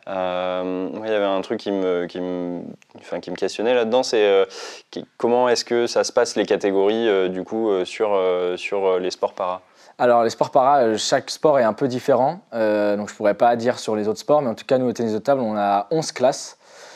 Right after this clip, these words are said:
Speaker 2: euh, donc onze catégories. De la catégorie un à cinq, c'est les sportifs qui sont en fauteuil roulant.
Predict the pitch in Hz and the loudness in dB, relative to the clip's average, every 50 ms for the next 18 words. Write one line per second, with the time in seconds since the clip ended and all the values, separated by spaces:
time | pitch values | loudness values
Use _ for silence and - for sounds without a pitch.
0 | - - _ - 113 110 104 104 101 101 104 104 - - 156 147 - - 131 - | -20 -20 _ -6 -2 -2 0 0 -2 -2 -6 -10 -6 -4 -4 -4 0 -2 -2 0
1 | 135 117 117 120 117 135 143 165 175 190 180 - 123 120 117 113 - 120 - - | 0 -2 0 0 2 2 2 2 0 0 -2 -2 -2 -2 -2 0 -2 -6 -6 -6
2 | 117 117 123 123 - - - 156 151 143 131 - - 147 151 143 - - 113 107 | -4 -2 -2 -2 -2 -2 0 2 2 2 2 0 -4 -4 -4 -4 -6 -6 -4 -2
3 | 104 104 104 101 101 101 101 101 104 98 101 98 - - - - 113 - - - | -2 -2 -2 -2 -2 -2 -2 -4 -4 -4 -6 -8 -10 -10 -6 -6 -6 -6 -6 -10
4 | 127 - - 120 - - 120 107 101 - - 123 113 104 113 117 135 190 220 | -10 -10 -10 -12 -10 -8 -10 -10 -10 -8 -6 -4 -2 -2 0 0 0 -2 -2